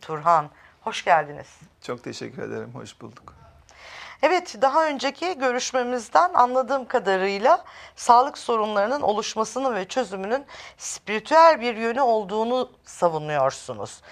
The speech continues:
Speaker 1: Bir önceki görüşmemizde bunlardan bahsetmiştiniz bize.
Speaker 2: Evet.
Speaker 1: Ve, e, hastalıklara daha ruhsal bir bakış açısıyla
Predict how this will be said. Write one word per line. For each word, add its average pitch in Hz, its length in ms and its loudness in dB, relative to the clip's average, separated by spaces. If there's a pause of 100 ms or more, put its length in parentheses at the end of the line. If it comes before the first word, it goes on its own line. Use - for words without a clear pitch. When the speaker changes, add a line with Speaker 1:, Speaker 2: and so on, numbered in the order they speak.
(220)
Speaker 1:
Bir 214 140 -2
önceki 185 720 -4
görüşmemizde 180 920 -4 (300)
bunlardan 202 680 4
bahsetmiştiniz 147 1300 -4
bize. 185 420 0 (200)
Speaker 2:
Evet. 240 140 -8 (340)
Speaker 1:
Ve, 330 260 2 (100)
e, 214 560 2
hastalıklara 320 840 2 (180)
daha 330 360 2
ruhsal 202 680 2
bir 165 240 -10
bakış 175 300 -6
açısıyla 151 680 -2